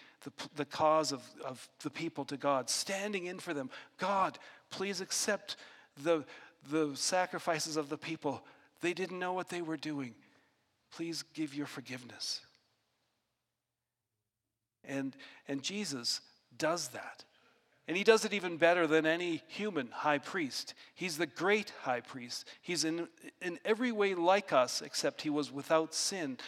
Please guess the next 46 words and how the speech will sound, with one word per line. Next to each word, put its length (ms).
And 140
as 160
a 40
result, 420
he 340
can 200
intercede 720
like 200
no 220
one 200
before. 500
He 180
can 180
take 260
the 140
wrath 340
of 120
God. 300
He 120
has 380
taken 300
the 100
wrath 260
of 160
God 380
on 200
sin. 440
He 100
took 200
away 240
the 100
sins 420
of 120
the 100
world. 500
And 100
he's 280
the 80
one 460
who 80
represents 600
us 300
in 120
his 160
physical 460
body 420